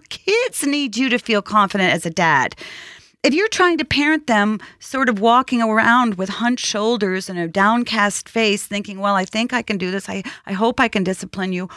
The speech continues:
Or you're not paying any attention at all to your parenting and you're just flying off the handle all the time and screaming at your kids, then you're gonna feel horrible about your parenting. So be intentional.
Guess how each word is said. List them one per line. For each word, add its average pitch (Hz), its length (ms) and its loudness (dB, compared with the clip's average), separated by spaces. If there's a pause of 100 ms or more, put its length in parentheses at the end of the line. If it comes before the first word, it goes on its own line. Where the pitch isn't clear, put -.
Or 277 720 4 (680)
you're 208 220 2
not 226 300 2 (140)
paying 247 260 2
any 269 180 2
attention 220 400 -2
at - 240 0
all 302 440 4
to 196 200 -2
your 190 160 -4
parenting 202 560 -2
and 196 140 -4
you're 196 40 -6
just 185 280 -6
flying 262 580 2
off 233 220 4
the 202 80 2
handle 247 400 2
all 196 100 4
the 175 80 0
time 196 300 0
and 160 100 -2
screaming 240 800 -2
at 190 160 0
your 185 100 -2
kids, 190 460 -2 (520)
then 233 120 4
you're 285 100 -2
gonna 494 280 0
feel 277 240 2
horrible 202 380 2
about 160 320 0
your 165 80 -6
parenting. 165 520 -2
So 240 240 -2 (240)
be 359 220 2
intentional. 320 1040 0